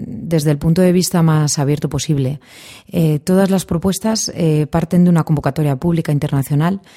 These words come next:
Eh, desde prácticamente el principio lo hicimos así. Y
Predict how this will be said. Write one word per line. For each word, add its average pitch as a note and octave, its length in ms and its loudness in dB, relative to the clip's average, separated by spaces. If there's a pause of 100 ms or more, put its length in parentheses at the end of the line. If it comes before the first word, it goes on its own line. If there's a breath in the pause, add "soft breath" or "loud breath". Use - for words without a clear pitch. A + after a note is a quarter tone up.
(380 loud breath)
Eh, D3 420 -4
desde C#3+ 360 -2
prácticamente D#3 580 0
el D3 80 -2
principio D3 420 -2
lo C#3+ 60 -2
hicimos C#3 280 -2
así. D3 280 -2 (580 loud breath)
Y E3+ 760 4